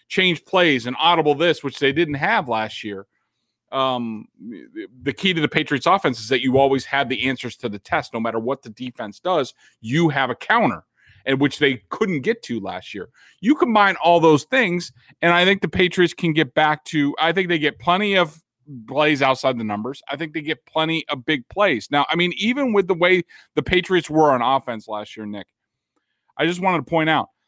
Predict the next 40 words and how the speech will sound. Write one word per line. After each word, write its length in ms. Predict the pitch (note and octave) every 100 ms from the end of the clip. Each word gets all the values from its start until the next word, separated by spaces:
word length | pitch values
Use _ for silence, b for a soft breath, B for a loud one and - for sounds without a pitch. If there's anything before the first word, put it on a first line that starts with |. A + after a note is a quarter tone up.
| _ -
the 100 | D#3
Patriots 480 | G3+ C4+ D4+ D#4 -
were 160 | G#3+
thirteenth 760 | C#3+ - F#3 F#3+ - F#3+ F#3 D#3+
in 160 | - C3+
the 80 | C3
league 460 | B2+ C3 A2+ F#2+
in 100 | A#2+
explosive 720 | A2+ - - C3+ D3 - C3
pass 380 | - B2 A#2+ -
rate 260 | G#2+ F2+ - _ -
last 380 | A2+ F#2 -
year. 140 | E2+ - _ _ _ _ _ _ -
I 80 | C#3
mean, 240 | C#3 A#2+
look, 260 | C#3+ A#2+ -
probably 360 | D#3 D3+ C#3
a 40 | B2+
lot 220 | C3 C#3
of 80 | B2+
it 100 | A#2+
came, 460 | C#3 C3 B2 A2+ - _ _ _ _ _ _ _ -
uh, 400 | C3 B2 A#2 A#2 -
in 140 | B2+
the 80 | A#2
running 280 | A#2+ D3+ E3+
game, 360 | G#3 A3 A3 _ -
and 100 | A2+
I'm 140 | G#2+
just 220 | G#2+ G#2+
looking 640 | G#2+ B2 D3 D3+ D3+ D#3 D#3+
at 200 | - D#3 -
that. 260 | D#3+ E3 - _ _ _ _ _ _ -
Um, 760 | A2 A2 A2 A2 A2 A2 G#2+ D3
no, 340 | F#3 F#3 -
actually, 420 | - A#2+ - C#3+
they 180 | B2+ D3
had 160 | D3 D#3
a 60 |
decent, 500 | B2 C#3 D3 D3+ -